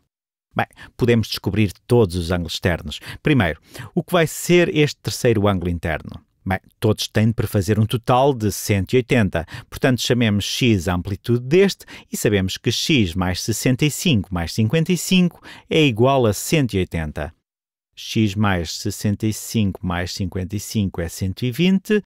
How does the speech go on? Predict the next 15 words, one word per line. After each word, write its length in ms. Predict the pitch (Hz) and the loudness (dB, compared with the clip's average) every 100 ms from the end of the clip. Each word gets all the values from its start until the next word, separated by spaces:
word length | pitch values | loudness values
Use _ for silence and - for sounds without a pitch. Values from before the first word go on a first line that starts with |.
| _ | _
Cento 580 | - - - 143 127 127 | -18 -14 -2 0 0 0
e 80 | 123 | -2
vinte 640 | 117 147 170 170 _ - | -2 -2 -2 -2 _ -2
igual 580 | 165 - 110 107 139 123 | -2 0 -2 0 2 2
a 60 | 107 | 0
cento 460 | - - 156 143 | -4 -4 -2 0
e 60 | 107 | -2
oitenta. 380 | 95 82 71 85 | 0 -4 -4 -8
Portanto, 400 | - - 95 - | -4 0 0 -2
x 480 | - - 180 180 - | -10 -2 0 0 0
é 80 | 139 | 0
igual 320 | 123 101 87 | 2 2 0
a 60 | 95 | 0
sessenta 480 | - 127 165 147 101 | -4 -2 -2 0 -2
graus. 380 | 85 73 - | -2 -2 -6